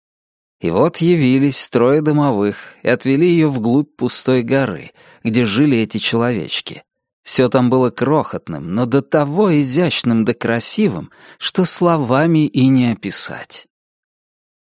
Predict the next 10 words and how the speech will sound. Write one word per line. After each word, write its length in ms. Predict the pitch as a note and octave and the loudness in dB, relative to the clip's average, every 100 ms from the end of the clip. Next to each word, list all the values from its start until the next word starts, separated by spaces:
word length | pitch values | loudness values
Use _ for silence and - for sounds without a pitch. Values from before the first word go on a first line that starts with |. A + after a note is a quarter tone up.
| _ _ | _ _
Мать 360 | - G#2 A#2 - | -2 0 0 0
младенца 600 | C#3 C#3+ C3+ D3+ D3 - | 2 2 2 2 2 0
лежала 420 | C#3+ C3 A#2 D3 | 0 0 0 0
в 100 | D3 | -2
кровати 560 | - D3+ D3 B2 C#3 C3 | -4 -2 0 0 -2 -2
из 100 | B2 | -2
чёрного 560 | - - C#3 C#3 C3+ C3+ | -2 0 0 0 0 0
дерева, 440 | G#2+ A2+ A2+ G#2+ | 0 0 0 0
украшенной 600 | G#2+ G#2 A#2 C3 - C3 | -2 -2 -2 -2 0 -2
жемчугом, 720 | B2 G2+ G#2 G2 - E2+ E2 | -2 -2 -4 -4 -8 -8 -10